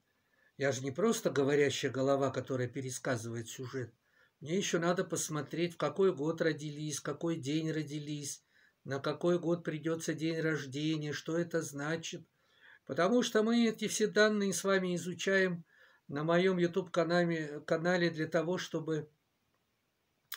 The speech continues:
знать точно, а, когда попадает человек в неприятность, какой период у него наступает,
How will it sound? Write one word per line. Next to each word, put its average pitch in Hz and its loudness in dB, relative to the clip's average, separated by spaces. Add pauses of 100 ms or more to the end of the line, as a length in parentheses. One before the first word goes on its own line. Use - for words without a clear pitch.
(300)
знать 160 -2
точно, 135 2 (720)
а, 143 -12 (480)
когда 147 4
попадает 233 6
человек 202 4
в - -8
неприятность, 180 0
какой 202 0
период 214 0
у - 2
него 190 0
наступает, 175 0